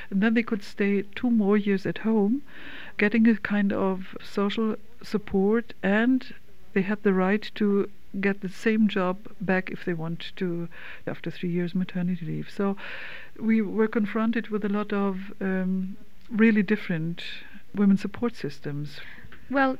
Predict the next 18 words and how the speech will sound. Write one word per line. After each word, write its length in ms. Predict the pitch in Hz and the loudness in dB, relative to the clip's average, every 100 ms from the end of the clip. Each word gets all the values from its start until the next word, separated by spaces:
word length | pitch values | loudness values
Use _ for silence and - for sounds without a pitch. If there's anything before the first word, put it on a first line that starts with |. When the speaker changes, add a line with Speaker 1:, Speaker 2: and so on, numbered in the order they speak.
| - | -4
Speaker 2:
it 240 | 262 269 | -2 2
was 220 | 277 277 | 0 2
my 120 | 277 294 | 2 2
understanding 920 | 277 262 - 240 247 254 240 233 208 | 2 0 -2 2 2 2 2 0 0
that, 500 | 208 208 196 202 - - - - - | 0 2 2 0 -4 -10 -10 -10 -4
at 140 | 214 | 0
least 180 | 240 240 | 0 2
at 140 | 233 - | 0 0
the 80 | |
beginning, 880 | 175 180 175 202 247 196 175 180 196 | 0 -2 0 2 4 2 2 -2 -2
these 260 | 190 214 220 | 2 2 0
support 360 | 190 - 190 | -4 -2 -4
systems 580 | - 185 185 170 180 - | -2 -4 -2 -4 -4 -4
were 140 | 160 165 | -6 -6
sort 180 | 185 | -6
of 200 | 156 170 - - | -6 -8 -10 -2
ripped 300 | 180 180 - | -2 0 -4
away, 560 | 156 175 208 165 160 | -2 2 2 2 -2